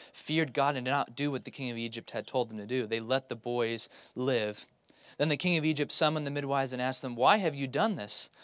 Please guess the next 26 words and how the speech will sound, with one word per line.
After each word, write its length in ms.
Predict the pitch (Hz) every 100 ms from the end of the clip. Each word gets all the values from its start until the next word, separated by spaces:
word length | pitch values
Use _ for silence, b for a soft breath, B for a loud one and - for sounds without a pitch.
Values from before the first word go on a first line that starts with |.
| B -
Why 240 | 160 214
have 100 | 214
you 120 | 170
let 180 | 156 175
the 80 | 143
boys 440 | 120 139 165 131
live?" 460 | 123 175 139 104 - _ _ _ _ -
I 40 |
love 240 | 120 131 127
their 100 | 113
response. 520 | 107 - 107 98 -
Check 200 | 123 -
this 160 | 110
out. 160 | 107 107 _ _ _ _ _ _ _ _ _ _ _ _ - B B B B
The 100 | 147
midwives 440 | 156 196 196 165 156
answered 300 | 151 151 127
Pharaoh, 400 | 143 131 120 - -
"Hebrew 400 | - 208 226 196
women 260 | 165 185 151
are 100 | 135
not 360 | 131 151 175
like 340 | 135 147 143 120
the 120 | 123
Egyptian 440 | 113 120 - 113
women. 280 | 104 101 -